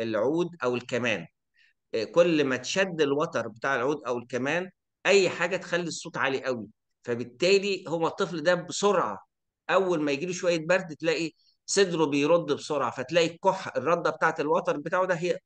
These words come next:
كحه ويزيق، فبالتالي ده هيبقى مؤقت، ده هيستجيب بسرعه،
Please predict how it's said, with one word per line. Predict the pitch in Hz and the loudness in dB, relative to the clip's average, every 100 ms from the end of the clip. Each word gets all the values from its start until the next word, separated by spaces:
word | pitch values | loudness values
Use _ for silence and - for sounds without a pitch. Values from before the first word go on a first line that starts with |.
| - | 0
كحه | 160 - - - _ _ _ | 0 0 -12 -16 _ _ _
ويزيق، | 127 143 135 156 139 113 - _ _ _ | 0 2 4 2 2 -2 -6 _ _ _
فبالتالي | 113 113 - 165 196 208 202 - _ _ | -10 -10 2 4 4 2 -4 -12 _ _
ده | 135 170 | 0 2
هيبقى | 180 180 147 | 2 0 -4
مؤقت، | - 156 - 98 - | -2 -4 -4 -10 -8
ده | 123 | -4
هيستجيب | 147 - 131 123 185 180 - _ _ | -4 -2 -2 -2 -2 -4 -6 _ _
بسرعه، | - 127 170 185 208 240 240 | -6 4 4 4 2 -4 -8